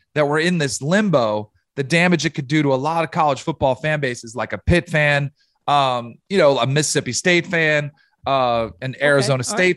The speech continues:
Speaker 2: right.
Speaker 1: fan, wa-, you know, like, just pick your school that's ki-, kind of outside, not the perennial powerhouses of college football, where they'll just be like, "Why should I root for my team if my player's just gonna bounce as soon as they have a good year?"
Speaker 2: S-,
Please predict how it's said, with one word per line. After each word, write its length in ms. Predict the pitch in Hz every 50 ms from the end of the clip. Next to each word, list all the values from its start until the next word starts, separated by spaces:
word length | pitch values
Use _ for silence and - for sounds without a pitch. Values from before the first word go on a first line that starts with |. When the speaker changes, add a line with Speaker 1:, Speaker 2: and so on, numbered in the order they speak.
| - 175
Speaker 2:
right. 220 | 165 160 160 139
Speaker 1:
fan, 140 | - 113 123
wa-, 160 | 143 156 151
you 120 | 156 170
know, 100 | 165 160
like, 180 | 160 180 196 147
just 200 | 185 220 170 -
pick 220 | - - - -
your 80 | 214 196
school 400 | - - - 220 226 214 190 175
that's 160 | 165 156 -
ki-, 160 | - 160 156
kind 360 | 147 - - - 202 214 226 220
of 80 | 175 -
outside, 560 | - 196 202 202 202 - - 196 196 190 185 170
not 300 | 165 170 190 185 - -
the 180 | 190 175 165 143 -
perennial 380 | - - 185 185 185 185 175 165
powerhouses 640 | - 170 165 170 170 165 170 170 170 160 160 143
of 60 | 135 -
college 280 | 170 160 160 156 147
football, 520 | - - 175 - - 202 208 220 214 208 _ _ _ _ _
where 120 | - 151 160
they'll 180 | 185 202 202
just 180 | 185 160 143 -
be 80 | 180
like, 280 | 180 170 151 139 131 _ _ _ _
"Why 280 | - 135 135 143 165 185
should 160 | - - 185
I 40 | 170
root 200 | 170 175 170 -
for 80 | 170
my 120 | 147 139 139
team 280 | - - 175 185 170
if 80 | 123 -
my 120 | 147 139
player's 320 | 135 - 156 151 147 143 123
just 140 | 127 - -
gonna 120 | 127 117
bounce 520 | 101 127 131 147 147 131 110 - - - _ _ _ _ - -
as 100 | 120 120
soon 140 | - 156 143
as 100 | 131 110
they 80 | 123
have 120 | 131 123 113
a 60 | 107
good 180 | 110 107 92 104
year?" 180 | 120 123 95
Speaker 2:
S-, 120 | - -